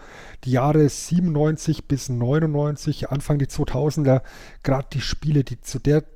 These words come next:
Phase rauskamen, da die ersten drei D-Games,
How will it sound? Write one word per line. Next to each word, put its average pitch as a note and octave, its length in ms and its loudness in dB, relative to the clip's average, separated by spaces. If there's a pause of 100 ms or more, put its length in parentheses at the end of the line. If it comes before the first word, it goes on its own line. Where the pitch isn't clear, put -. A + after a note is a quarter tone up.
(320)
Phase C3 500 0
rauskamen, C3+ 640 0
da B2 140 -2
die B2 180 0
ersten C3 320 -2
drei B2 200 0
D-Games, C3 760 0